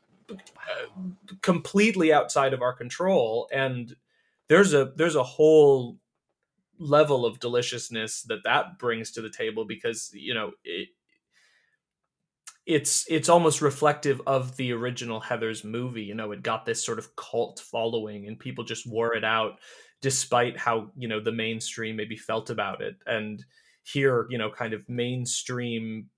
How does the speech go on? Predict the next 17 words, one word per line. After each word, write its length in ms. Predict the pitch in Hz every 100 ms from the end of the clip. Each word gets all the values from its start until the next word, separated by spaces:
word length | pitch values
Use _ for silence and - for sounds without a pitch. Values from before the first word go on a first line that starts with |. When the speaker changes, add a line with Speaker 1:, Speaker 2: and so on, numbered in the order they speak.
| _ -
Speaker 1:
New 200 | 139 131
York 640 | 120 120 120 113 - - - _
theater 380 | - - 139 131
goers 720 | 123 117 107 104 107 117 - - - _
decided, 760 | - 131 143 139 143 120 107 120 131
you 180 | 185 123
know, 120 | 110
with 180 | 107 113
their 120 | 113
pocketbooks 720 | 110 131 131 113 101 101 - -
that 140 | 101
Heathers 340 | 123 117 113 -
was 140 | 107
a 60 | 113
failure, 600 | 123 135 135 107 104 -
but 180 | 113 104 -
the, 360 | 127 110 107